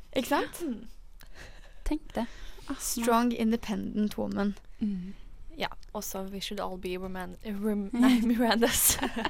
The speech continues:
Speaker 2: <laughs> Må vi prøve å gå rundt med.
Speaker 3: Mm.
Speaker 2: Nei, men også har House of Hackney, som er et, eh, ganske stort internasjonalt, ehm, eh, interiørmerke, eh,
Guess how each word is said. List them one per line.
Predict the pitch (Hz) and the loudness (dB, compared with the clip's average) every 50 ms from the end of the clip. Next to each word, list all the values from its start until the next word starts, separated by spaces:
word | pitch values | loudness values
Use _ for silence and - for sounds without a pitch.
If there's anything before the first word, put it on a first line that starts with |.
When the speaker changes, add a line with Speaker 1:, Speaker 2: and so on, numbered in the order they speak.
| - - | -2 -4
Speaker 2:
<laughs> | - - - - - - 320 339 320 302 285 262 | -6 -6 -6 -4 -2 2 2 2 2 2 2 2
Må | 247 | 2
vi | 202 196 | 2 2
prøve | 220 220 190 190 180 | 2 2 0 0 0
å | 180 | 0
gå | 185 190 | 0 0
rundt | 196 190 220 | 0 0 0
med. | 208 202 202 | 2 2 2
Speaker 3:
Mm. | 202 202 196 202 - - - - - | 2 0 -2 -4 -6 -10 -10 -2 2
Speaker 2:
Nei, | - 311 330 339 | 6 6 6 6
men | 349 349 - - | 4 2 0 0
også | 294 277 - - 302 320 | -2 -2 0 2 2 2
har | 311 - 285 269 254 - - - - | 4 4 4 4 4 2 -2 -6 -2
House | 254 220 214 - 233 | -2 -2 -2 -2 -4
of | 226 | -6
Hackney, | 233 220 - - - 269 320 | -6 -8 -8 -8 -6 -6 -6
som | - 330 - - | -6 -6 -6 -4
er | 226 - 110 110 220 - | 0 0 0 0 -2 -4
et, | 220 - - - - - | -6 -8 -6 -8 -6 -4
eh, | 240 226 220 214 - | -2 -2 -2 -2 -4
ganske | - 220 208 - 220 | -4 -6 -6 -6 -8
stort | - - 226 208 - - - | -8 -8 -8 -10 -10 -10 -10
internasjonalt, | 208 202 - - 214 202 202 - - 208 196 185 185 - - - | -10 -10 -10 -8 -8 -6 -6 -6 -6 -6 -6 -6 -8 -10 -10 -8
ehm, | 208 196 190 190 190 190 190 185 - - - - - - - - - - - - - - - | -8 -8 -6 -6 -8 -8 -8 -8 -10 -12 -14 -14 -14 -14 -14 -12 -12 -12 -12 -12 -14 -12 -6
eh, | - 220 208 196 196 190 190 190 190 190 190 - | -4 -4 -4 -4 -4 -6 -6 -8 -8 -8 -8 -4
interiørmerke, | - 214 208 214 240 240 233 202 190 190 202 185 - - - 302 392 - - - - - - | -2 -2 -2 0 2 2 2 2 2 0 -2 -6 -4 -2 -2 -2 -2 -4 -8 -14 -14 -8 -4
eh, | - 233 226 220 214 214 226 220 226 220 | -2 -2 -2 -2 -2 -4 -4 -4 -4 -6